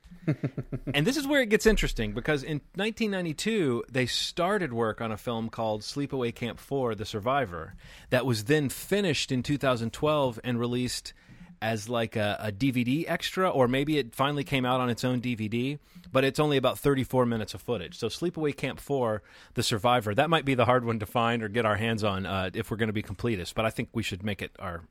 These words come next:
our assignment that we have to see it. Um, and then in two thousand eight,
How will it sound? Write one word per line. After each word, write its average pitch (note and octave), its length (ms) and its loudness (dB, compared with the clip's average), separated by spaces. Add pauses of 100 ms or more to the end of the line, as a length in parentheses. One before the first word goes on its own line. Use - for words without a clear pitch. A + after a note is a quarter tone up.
(100)
our F#2 120 -8
assignment G2 500 -6
that F2+ 100 -12
we F#2 100 -12
have G2 200 -8
to - 80 -16
see A2+ 200 -8
it. F#2 120 -10 (480)
Um, A#2+ 240 -2
and C3+ 160 0
then D#3 380 2
in C3 260 -2
two D#3 140 -2
thousand C3+ 340 0
eight, B2 240 -2